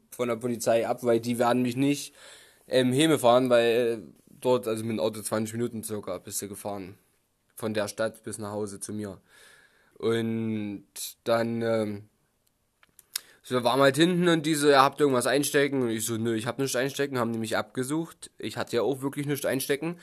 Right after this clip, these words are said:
da hab ich dann auch gesagt, "Wieso werde ich denn hier festgehalten? Ich hab ja gar nichts gemacht. Ich stand ja einfach nur rum." Und ja, und mein Kumpel hat dann halt die Flasche halt gleich rausgegeben, denen gegeben und hier, ja. Und, äh, war ja nicht beschädigt, so theoretisch, äh, die haben sich auch ein bisschen groß gefühlt, die zwei Security-Leute dort.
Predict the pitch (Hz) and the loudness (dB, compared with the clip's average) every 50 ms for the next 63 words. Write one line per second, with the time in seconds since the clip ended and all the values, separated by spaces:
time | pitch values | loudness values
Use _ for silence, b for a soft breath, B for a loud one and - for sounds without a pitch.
0 | B B B B B B B 110 110 110 107 117 113 117 123 120 143 139 123 131 | B B B B B B B -2 -2 0 0 0 0 0 0 0 0 0 0 0
1 | 127 117 120 110 110 110 104 110 107 110 110 113 113 117 113 104 - 117 117 - | 0 -2 -4 -8 -6 -4 -2 -2 -2 -2 -2 -6 -6 -6 -6 -6 -4 -4 -4 -4
2 | - 123 120 120 117 120 113 117 113 107 117 107 110 107 104 107 104 - - 101 | -2 -2 -2 -2 -2 -4 -6 -6 -6 -6 -6 -4 -2 -2 -2 -2 -4 -6 -6 -2
3 | 101 123 156 185 - - - _ _ _ _ - - 117 - - 104 104 123 139 | 0 2 0 0 -2 -10 -20 _ _ _ _ -20 -18 -12 -6 -6 -6 -4 -2 -2
4 | 123 123 117 113 113 110 113 104 101 131 175 220 240 - - _ _ B B B | -2 -2 -2 -4 -6 -6 -4 0 2 2 2 2 0 -6 -10 _ _ B B B
5 | B B B B B B B B B B - 135 135 135 127 127 127 127 120 - | B B B B B B B B B B 0 2 4 4 4 2 -2 -4 -6 -10
6 | - - - - - 123 120 120 120 110 117 117 117 107 - 147 139 135 131 131 | -14 -20 -10 -2 2 4 6 6 6 4 2 0 -2 -2 0 0 4 4 4 4
7 | 135 139 127 127 127 127 123 123 123 - - _ - 131 127 120 131 131 123 123 | 4 4 4 6 6 4 4 2 -2 -8 -20 _ -14 -12 -4 2 2 2 4 4
8 | 127 123 120 117 123 120 120 113 120 123 117 120 113 113 120 120 113 117 113 113 | 2 0 0 2 0 0 2 2 2 0 0 -2 -4 -2 0 0 0 0 -2 -2
9 | 110 110 110 110 107 107 104 107 113 113 113 117 113 110 95 104 107 104 110 117 | -2 -2 -4 -4 -4 -4 -4 -2 -2 -2 -2 -2 -4 -4 -6 -6 -8 -8 -6 -4
10 | 117 117 113 110 104 104 110 113 117 110 - B B B B B B B B 104 | -2 0 0 0 2 2 0 0 -2 -4 -10 B B B B B B B B -4
11 | 117 113 107 95 - 117 117 113 110 110 104 107 117 127 135 139 127 - - 120 | -4 -4 -4 -2 -2 0 0 0 -2 -2 0 0 2 2 2 2 0 0 -4 -4
12 | - 135 156 160 156 139 107 - - 113 113 110 - 117 113 117 123 120 127 123 | -2 0 0 0 0 -2 -4 -4 -4 -4 -4 -4 -4 -4 -4 -4 -4 -4 -4 -6
13 | 110 110 120 113 110 104 110 107 107 107 104 107 107 110 104 104 104 110 98 98 | -6 -6 -6 -6 -6 -4 -4 -2 -2 -2 -2 -2 -4 -6 -6 -8 -6 -8 -8 -8
14 | 107 101 107 101 - - 107 101 - - 98 - 110 101 98 107 110 107 104 104 | -8 -10 -12 -10 -8 -8 -8 -8 -8 -10 -14 -12 -12 -10 -8 -6 -6 -6 -6 -6
15 | 101 - - 107 101 104 101 - 113 110 101 104 104 107 104 101 - 95 - 101 | -8 -8 -10 -10 -10 -12 -12 -10 -10 -10 -10 -8 -6 -6 -6 -6 -8 -8 -8 -8
16 | 101 - - | -8 -8 -12